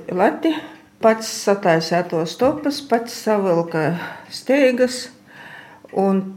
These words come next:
tie cītara brēnumainā veidā, nu, pirms kara laikim ir atgojusi, izgojusi visam mūžam cauri, un tagad tie ir Rakstniecības mūzikas muzejā un, un, un tā.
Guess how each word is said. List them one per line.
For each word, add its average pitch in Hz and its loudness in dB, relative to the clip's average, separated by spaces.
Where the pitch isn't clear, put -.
tie 185 2
cītara 247 2
brēnumainā 202 6
veidā, 220 4
nu, 190 -2
pirms 254 2
kara 220 4
laikim 220 4
ir 208 2
atgojusi, 196 0
izgojusi 190 4
visam 196 2
mūžam 185 2
cauri, 226 4
un 202 2
tagad 185 0
tie 185 4
ir 180 2
Rakstniecības 185 -2
mūzikas 175 -4
muzejā 156 0
un, 156 0
un, 160 0
un 165 0
tā. 170 2